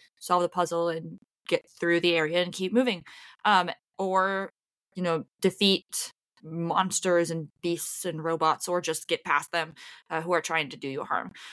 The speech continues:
Um, but Mui is adorable, makes little sounds. I can't remember if you can pet Mui, but I, I think you can.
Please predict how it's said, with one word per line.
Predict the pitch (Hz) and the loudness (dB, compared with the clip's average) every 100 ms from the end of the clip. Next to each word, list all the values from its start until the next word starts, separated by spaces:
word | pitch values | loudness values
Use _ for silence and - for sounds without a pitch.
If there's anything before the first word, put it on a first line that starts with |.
| - - | -18 0
Um, | 208 190 185 | 4 4 4
but | 185 | 2
Mui | 240 247 | 6 6
is | 226 | 4
adorable, | 220 359 330 269 320 311 - - - | 2 4 4 4 2 0 -2 -16 -4
makes | 214 208 208 | -2 -2 -4
little | 220 208 190 | -4 -4 -4
sounds. | - 240 226 226 220 _ - | 0 2 2 -2 -8 _ -16
I | 220 | -12
can't | - 381 | -8 -2
remember | 330 302 | 0 2
if | 277 | 2
you | 247 | 2
can | 233 208 190 - | 0 0 0 0
pet | 208 - _ _ _ _ _ - | 0 0 _ _ _ _ _ -8
Mui, | 185 175 | -4 -2
but | 185 | -2
I, | 202 | 0
I | 202 214 | -2 -2
think | 247 220 | -2 -4
you | 208 | -8
can. | 208 185 165 | -6 -6 -6